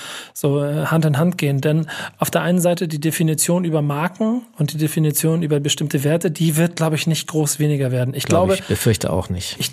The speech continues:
Speaker 1: ich, äh, v-, vielleicht, äh, guck mal, es ist ja auch so, dass wenn ich mich nachhaltig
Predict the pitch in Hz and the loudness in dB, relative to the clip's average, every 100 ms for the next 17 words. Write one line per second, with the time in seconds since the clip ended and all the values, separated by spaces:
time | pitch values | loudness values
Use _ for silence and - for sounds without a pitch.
0 | - 190 - - 285 - - - - _ | -6 -6 -6 -14 -14 -14 -20 -20 -20 _
1 | - 196 196 196 196 180 208 196 - - | -4 0 0 0 2 2 2 -2 -6 -12
2 | - - 185 - - - 151 190 233 - | -8 0 0 0 -8 -10 -4 0 0 2
3 | 170 156 196 226 165 175 175 - - 311 | 2 2 2 2 0 0 -2 -6 -12 -12
4 | - 175 180 - 190 180 - - _ _ | -2 0 0 0 0 0 -6 -16 _ _
5 | _ - 151 156 190 - 151 147 131 - | _ 0 2 2 0 0 0 0 -4 -6
6 | - | -10